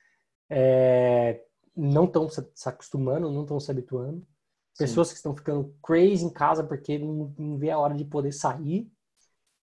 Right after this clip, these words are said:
Speaker 1: e pessoas que tão seguindo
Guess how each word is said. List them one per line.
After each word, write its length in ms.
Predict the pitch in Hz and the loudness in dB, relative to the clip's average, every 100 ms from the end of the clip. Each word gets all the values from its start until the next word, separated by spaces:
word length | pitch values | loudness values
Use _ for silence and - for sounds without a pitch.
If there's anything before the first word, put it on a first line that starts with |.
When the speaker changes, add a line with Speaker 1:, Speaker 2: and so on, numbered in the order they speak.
| - | -8
Speaker 1:
e 1040 | 143 139 143 143 139 135 131 131 139 - _ _ _ _ _ | -2 0 0 0 0 0 0 -2 -4 -10 _ _ _ _ _
pessoas 480 | 175 170 160 165 175 | 4 4 4 2 2
que 260 | 180 - _ - | -4 -6 _ 2
tão 300 | 160 175 180 | 2 2 -2
seguindo 720 | - 165 143 151 165 165 190 | -10 -12 -8 -6 -4 -8 -14